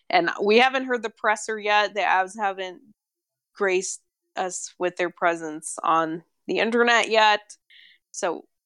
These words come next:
haven't quite heard what Bednar said about Graves, but some of the things we saw on Twitter, he alluded to kind of understanding that Graves turned into a little bit of a pumpkin and that they can't count on him for that kind of role, which is smart. It's good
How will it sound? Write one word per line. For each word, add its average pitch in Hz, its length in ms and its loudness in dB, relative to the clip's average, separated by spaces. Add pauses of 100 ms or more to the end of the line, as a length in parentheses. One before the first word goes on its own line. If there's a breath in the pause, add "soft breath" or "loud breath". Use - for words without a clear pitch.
(240)
haven't 208 340 -4
quite 240 280 2
heard 233 200 0
what 208 160 -2
Bednar 208 280 2
said 214 180 -4
about 190 260 0
Graves, 180 460 0
but 170 240 2
some 196 200 -12
of 175 80 -12
the 175 80 -10
things 175 280 -10
we 170 100 -10
saw 151 200 2
on 160 140 2
Twitter, 170 320 2
he 180 160 2
alluded 175 500 4
to 196 420 6 (640 loud breath)
kind 262 380 4
of 240 140 2
understanding 233 800 -2
that 196 180 -6
Graves 190 320 -4
turned 185 260 -10
into 180 280 -8
a - 20 -2
little 165 160 -4
bit 165 160 -2
of 156 80 -6
a 160 80 -4
pumpkin 156 600 -8
and 143 160 -8
that 143 160 -4 (140)
they 175 120 0
can't - 340 -8
count 156 280 0
on - 80 -10
him 170 200 -8
for 156 180 0
that - 200 2
kind 156 260 -2
of - 140 -8
role, - 420 2
which 190 220 2
is 202 160 6
smart. 190 480 6 (160)
It's 196 220 -4
good 233 420 6